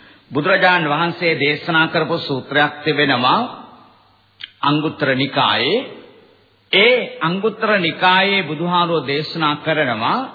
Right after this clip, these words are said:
උපෝසත සීලයක් පිළිබඳව. ඒ කියන්නේ අටසිල් පිළිබඳව.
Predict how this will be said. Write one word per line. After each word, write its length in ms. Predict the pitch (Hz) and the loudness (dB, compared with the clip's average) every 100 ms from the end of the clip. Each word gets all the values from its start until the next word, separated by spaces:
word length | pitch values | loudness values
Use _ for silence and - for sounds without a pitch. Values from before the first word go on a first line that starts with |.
| - - _ _ _ _ _ _ _ _ - | -20 -20 _ _ _ _ _ _ _ _ -8
උපෝසත 680 | 147 - 196 240 233 190 208 233 | -8 -2 2 2 2 0 0 -6
සීලයක් 500 | - 160 160 151 156 | -2 -2 2 0 0
පිළිබඳව. 560 | - 110 98 71 71 - | -8 -8 -6 -8 -12 -16
ඒ 320 | - - 151 | -20 -6 -2
කියන්නේ 280 | 151 175 202 | 2 0 0
අටසිල් 500 | 143 135 196 - 202 | 0 2 0 0 -4
පිළිබඳව. 580 | 202 151 110 95 - - | -2 -4 -4 -6 -8 -12